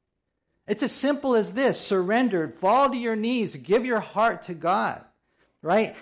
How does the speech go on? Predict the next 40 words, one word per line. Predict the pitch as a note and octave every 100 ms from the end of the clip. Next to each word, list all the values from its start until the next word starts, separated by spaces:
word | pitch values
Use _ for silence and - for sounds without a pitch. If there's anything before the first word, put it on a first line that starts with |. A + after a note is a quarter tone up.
| -
Here | - B3 C#4
we | A#3
see, | - - C4+ B3 F#3+
you | E3 G3
know, | G#3
God | F#3 - G3+
sees | - - A3+ C4 B3+ -
everything. | F3+ A3 G#3+ A3+ - F#3+ E3
And | E3+
I, | A3+ A#3+ - -
and | G3
I | C#4+
believe | D#4+ A#3 F3+ E3+ G3+ A#3 G#3+
that | A#3 A#3+ A3
with | D#3+ D#3
all | F3
my | G3+ G3+
heart. | G3 G3+ G3 D#3+ - D#3
I |
believe | F#3 G3 F#3+ G#3+ G#3
that | G3+ D3+
with | E3
all | F3 F3+
my | F#3
heart. | F3 G3+ E3+ - -
I | F#3+ C4
believe | C4 A#3 A3+
he | G#3+
sees | - - G#3 G#3
the | F#3 F#3
thoughts | - F#3+ A3+ C#4 B3 - - -
that | E3
I | D#3+
think. | C#3+ _ C#3 A2 A2+
I, | D#3+
the | D#3+ D#3
Bible | E3 A#3+ C4+ A3
talks | - B3 B3+ G#3
about | E3+ D3+ -
this. | B2 G#2 -